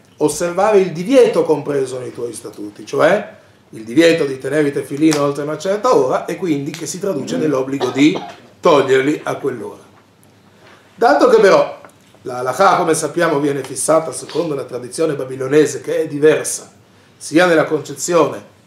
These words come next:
sia nella prassi, per cui non è prevista la recitazione della berachà come, come stabilisce lo Shulchan Aruch,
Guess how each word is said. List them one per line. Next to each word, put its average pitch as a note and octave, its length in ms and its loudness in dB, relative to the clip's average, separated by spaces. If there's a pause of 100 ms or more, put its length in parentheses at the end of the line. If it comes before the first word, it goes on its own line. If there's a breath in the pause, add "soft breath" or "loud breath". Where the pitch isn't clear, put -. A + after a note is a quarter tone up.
sia D#3 260 -2
nella C#3+ 220 -2
prassi, D#3+ 420 0
per A2 200 -14
cui D3+ 480 0 (420)
non F3 340 2
è D3 160 0
prevista C#3+ 460 -2
la C3+ 120 -6
recitazione C3 580 -6
della B2+ 160 -8
berachà B2 380 -4
come, A2+ 220 -14 (260)
come - 180 -16
stabilisce C#3 460 -4
lo G#2+ 80 -10
Shulchan A2 320 -18
Aruch, C#4 500 -2